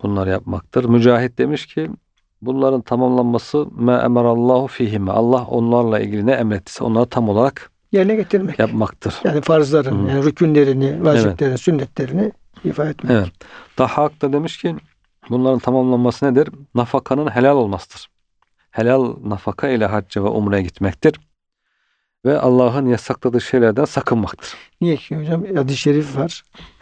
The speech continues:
Speaker 2: Yani bir insan diyor işte haram şeyler, yediği haramdır, içtiği
Speaker 1: Hı hı.
Speaker 2: haramdır diyor. Sonra
Speaker 1: Evet.
Speaker 2: diyor şeye gider diyor.
Speaker 1: Hı hı.
Speaker 2: Hacca gider veya umreye gider. Orada lebbeyk der diyor.
Speaker 1: Hı hı.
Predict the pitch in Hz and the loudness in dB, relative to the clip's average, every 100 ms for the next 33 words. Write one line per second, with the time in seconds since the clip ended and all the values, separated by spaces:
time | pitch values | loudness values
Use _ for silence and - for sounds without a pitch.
0 | - _ _ - 156 147 151 - 143 135 | -20 _ _ -2 0 0 -2 -2 -2 -2
1 | 139 135 143 127 139 147 156 - - - | -4 -2 -2 2 2 2 0 -8 -4 -2
2 | 123 127 147 151 139 139 139 135 120 101 | -2 -2 0 0 0 0 0 0 2 4
3 | 104 98 139 135 135 147 156 151 143 117 | 4 2 0 0 -2 -2 -2 -2 0 2
4 | 98 90 - - 151 135 131 - - - | 2 0 -4 2 2 2 0 -2 -6 -14
5 | - - 95 85 101 147 143 131 139 - | -16 -6 -4 0 2 4 4 2 -2 -6
6 | - - 139 143 143 151 139 127 196 - | -10 0 2 2 2 4 4 2 0 -2
7 | _ _ _ - - - _ _ 185 151 | _ _ _ -20 -20 -20 _ _ -2 -2
8 | 139 160 185 _ 131 151 123 165 160 - | 0 0 -2 _ -6 -6 -2 0 0 -4
9 | 143 131 123 143 175 208 | -4 -4 -2 0 2 0